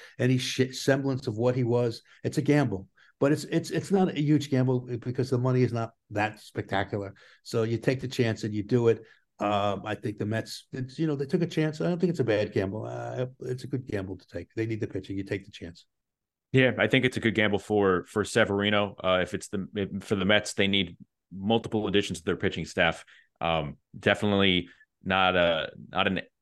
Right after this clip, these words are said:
Speaker 2: end piece type of move, but this is a start. I think it's a, a quality move on both sides. Just dealing with Luis Severino, having discussions with him, interacting with him in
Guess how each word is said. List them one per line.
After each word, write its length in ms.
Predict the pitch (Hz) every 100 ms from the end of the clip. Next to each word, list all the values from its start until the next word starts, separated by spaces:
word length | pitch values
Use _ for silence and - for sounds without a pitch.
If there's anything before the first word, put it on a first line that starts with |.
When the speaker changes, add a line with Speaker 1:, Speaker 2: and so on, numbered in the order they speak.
| _ _ -
Speaker 2:
end 240 | 147 139
piece 240 | 139 143
type 240 | - 135 131
of 80 | 107
move, 220 | 123 135
but 120 | 101
this 140 | 107
is 100 | 90
a 80 | 87
start. 380 | 82 - 120 131
I 60 | 92
think 180 | 104 98
it's 300 | 92 - -
a, 280 | 110 92 90 -
a 60 | 107
quality 320 | - 117 110
move 200 | 104 104
on 100 | 92
both 240 | 87 101
sides. 400 | - 104 101 101 - - - -
Just 180 | 151
dealing 280 | 110 127 131
with 180 | 120 117 - _ -
Luis 260 | 107 131 131
Severino, 560 | 113 110 110 107 104
having 220 | 101 110
discussions 500 | 98 - 117 104 101
with 120 | 104 98
him, 280 | 101 98
interacting 480 | 101 104 104 104 107
with 160 | 98 80
him 220 | 104 101
in 160 | 90